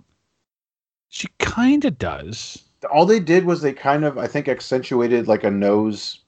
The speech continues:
Speaker 2: a pointier nose.
Speaker 1: Yeah.
Speaker 2: But she doesn't have that, that squirrel chipmunk hybrid face that the others have. You know what I mean? They look like a, some sort of rodent, like a gerbil or something, like, in around,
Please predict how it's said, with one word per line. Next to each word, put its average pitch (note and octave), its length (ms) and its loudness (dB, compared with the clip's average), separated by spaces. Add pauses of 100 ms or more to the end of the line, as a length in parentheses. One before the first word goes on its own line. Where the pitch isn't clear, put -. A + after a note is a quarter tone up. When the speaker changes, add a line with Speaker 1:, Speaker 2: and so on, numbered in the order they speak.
(300)
Speaker 2:
a A2+ 100 -8
pointier A2 600 0
nose. A2+ 640 -4 (560)
Speaker 1:
Yeah. E3 920 -2
Speaker 2:
But - 120 0
she D#3 140 0
doesn't F3 300 4
have D#3 260 4
that, C#3+ 260 2
that B2+ 220 -4 (240)
squirrel C#3+ 560 -2
chipmunk C3 640 -4 (680)
hybrid A2+ 600 0 (320)
face B2 600 0
that A2+ 220 -4
the A2 140 -4
others G2+ 300 -4
have. E2 480 -8 (460)
You C#3+ 60 -4
know B2+ 60 4
what B2 40 6
I - 20 4
mean? C3+ 120 4
They C#3 100 4
look B2+ 140 4
like C3 140 0
a, G#2+ 140 2
some A2 240 -8
sort A#2+ 140 -2
of F#2+ 140 -6
rodent, G#2 320 2
like F#2 120 -6
a F#2+ 80 -4
gerbil G2+ 460 0
or G2 100 -2
something, G#2 260 -4
like, A2+ 160 -2
in A2 180 2
around, G#2 300 2